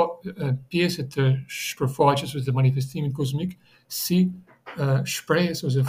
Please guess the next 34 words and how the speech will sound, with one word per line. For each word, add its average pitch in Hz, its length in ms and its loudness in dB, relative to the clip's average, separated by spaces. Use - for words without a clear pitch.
folës 147 380 4
ose 139 180 -4
aludues 135 600 2
për 131 140 2
atë 139 160 2
që 151 100 2
i 139 80 2
qëndron 139 320 4
më 135 160 8
sipër, 135 400 -2
domethënë 131 440 -2
si, 135 180 -6
si - 120 -6
një 127 160 4
farë 135 480 2
pasqyrë 151 440 0
asaj 135 180 -2
që 147 80 -4
i 131 80 -6
qëndron 135 180 2
më 131 140 4
sipër. 123 260 -6
Dhe, 131 120 0
e, 139 200 -12
e, - 260 -12
e, - 60 -12
simbolizmi 151 540 -4
ose 127 100 -2
simbolika, 139 480 0
më 127 140 0
mirë 127 180 0
thonë, - 300 -20
është 135 180 -4
element 151 300 0